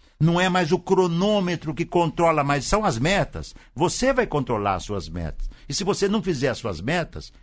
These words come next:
você sabe que você vai perder o emprego. Então você vai fazer as suas metas, nem que você tenha que trabalhar de noite, de madrugada. E se você não fizer, ela pega a tua vaga, porque se, desses dois que estão trabalhando hoje, amanhã vai ter espaço só pra um. E hoje,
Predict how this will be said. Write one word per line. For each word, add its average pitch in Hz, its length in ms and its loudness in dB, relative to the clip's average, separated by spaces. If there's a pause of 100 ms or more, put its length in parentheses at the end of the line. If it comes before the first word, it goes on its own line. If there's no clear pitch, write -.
(160)
você - 100 -10
sabe 156 160 -2
que - 60 -10
você 190 60 -2
vai 202 100 0
perder 202 220 0
o 214 60 0
emprego. 196 420 0 (560)
Então 151 280 2
você 269 300 0
vai 269 180 2
fazer 220 280 -2
as 214 80 -6
suas 214 220 -2
metas, 202 360 0
nem 240 100 0
que 247 60 -4
você 226 80 -6
tenha 233 140 -6
que 233 40 -6
trabalhar 190 320 0
de 196 140 -4
noite, 185 400 2
de 175 80 -6
madrugada. 185 580 -2 (520)
E 131 60 -2
se 196 140 -2
você 190 200 0
não 185 120 0
fizer, 185 400 2
ela 196 180 0
pega 190 280 -2
a - 20 -2
tua 180 200 -4
vaga, 160 360 -6
porque - 340 -8
se, 113 260 -8
desses 131 380 -4
dois 151 200 0
que 165 80 -8
estão 143 100 -4
trabalhando 127 500 -4
hoje, 160 160 0
amanhã 180 460 -2 (180)
vai 147 100 -2
ter 175 120 -2
espaço - 440 -6
só 170 140 -10
pra 170 160 -10
um. 151 160 -10 (500)
E 156 160 4
hoje, 123 360 0